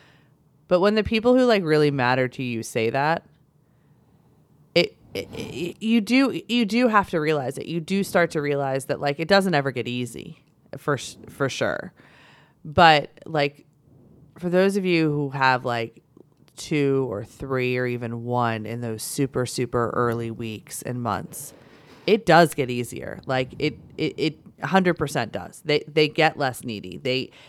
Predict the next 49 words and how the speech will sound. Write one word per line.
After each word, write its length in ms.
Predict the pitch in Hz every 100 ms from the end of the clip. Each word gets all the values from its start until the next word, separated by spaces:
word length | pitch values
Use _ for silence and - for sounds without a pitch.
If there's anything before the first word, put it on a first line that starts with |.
| _
they 160 | 151 147
can 320 | - 156 156
do 160 | 139 131
things 300 | 123 120 120
on 140 | 113
their 300 | 113 - -
own. 220 | 73 - 156 _ - - - -
And 120 | 170
I 120 | 175
think 380 | 165 175 170 170
that 400 | 175 175 160 - _ - -
part 320 | - 190 196
of 100 | 180
it 180 | 160 -
is 200 | 147 147
realizing 600 | 147 151 143 143 147 143
that 100 | 131
they're 100 | 131
probably 500 | - 143 151 156 156
not 220 | 143 139
gonna 160 | 139 127
do 240 | 127 123
things 320 | 123 127 123
on 140 | 113 117
their 240 | 117 120
own 220 | 117 123
unless 360 | 117 120 110 -
you 80 | 120
challenge 520 | - 113 117 113 117
them 340 | 113 113 113 -
to 100 | -
do 180 | 104 107
things 320 | - - -
on 160 | -
their 180 | 117 -
own. 260 | - - -
And 120 | 135
I 60 | 127
think 160 | 143 143
this 120 | 139
is 80 | 127
something 260 | 127 120
Lindy 220 | 123 120
and 80 | 117
I 80 | 120
talk 240 | - 113
about 180 | 120 113
a 60 | 117
lot. 320 | 117 117